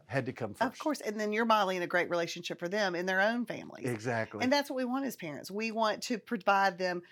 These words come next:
Speaker 2: with the tools to have wonderful, godly marriages.
Speaker 1: Yeah,
Speaker 2: Yeah.
Speaker 1: absolutely. Now, our whole culture is built around, uh, you know, we've got this selfie culture where everybody's taking a picture of
Speaker 2: <laughs>
Speaker 1: themselves.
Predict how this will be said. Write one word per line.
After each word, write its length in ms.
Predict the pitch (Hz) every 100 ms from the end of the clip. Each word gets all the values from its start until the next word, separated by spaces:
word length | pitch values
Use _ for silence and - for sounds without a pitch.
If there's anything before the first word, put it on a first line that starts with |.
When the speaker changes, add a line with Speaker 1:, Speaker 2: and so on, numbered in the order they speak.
| _ -
Speaker 2:
with 140 | 190
the 60 | 190
tools 380 | - 180 170 160
to 80 | 170
have 140 | 160
wonderful, 340 | 170 165 160
godly 300 | 156 165 156 170
marriages. 500 | 196 208 156 - 147
Speaker 1:
Yeah, 300 | 127 107 123
Speaker 2:
Yeah. 60 |
Speaker 1:
absolutely. 360 | - 139 113 135
Now, 200 | 190 185
our 120 | 175
whole 100 | 226 202
culture 640 | 220 214 151 135 107 127 - - - - -
is 220 | 156 127
built 360 | 120 175 214 160
around, 580 | 131 123 120 120 127 123 -
uh, 40 |
you 160 | 139 190
know, 120 | 147
we've 200 | 156 190
got 220 | 139 170
this 180 | 151 135
selfie 480 | - 185 214 - 131
culture 460 | - 131 - 107 104
where 240 | 131 127
everybody's 480 | 139 156 143 139 131
taking 240 | - 139
a 40 | -
picture 240 | 160 151
of 40 | 131
Speaker 2:
<laughs> 20 |
Speaker 1:
themselves. 360 | 123 - 139